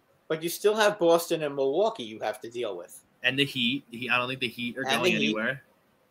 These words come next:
Speaker 1: Yeah, I, they, they still have all these, uh, the, the Atlanta Hawks. I still think they're a good team, and they're gonna get, they're gonna, they're gonna figure it out.
Speaker 2: But, I mean, you get it. So Brooklyn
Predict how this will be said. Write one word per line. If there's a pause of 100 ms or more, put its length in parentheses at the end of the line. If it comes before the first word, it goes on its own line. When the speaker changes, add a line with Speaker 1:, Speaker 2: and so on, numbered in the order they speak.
(720)
Speaker 1:
Yeah,
I,
they, (360)
they
still
have
all
these,
uh,
the,
the (120)
Atlanta
Hawks. (260)
I
still
think
they're
a
good
team,
and
they're
gonna
get,
they're
gonna, (180)
they're
gonna
figure
it
out. (3000)
Speaker 2:
But,
I
mean,
you
get
it.
So
Brooklyn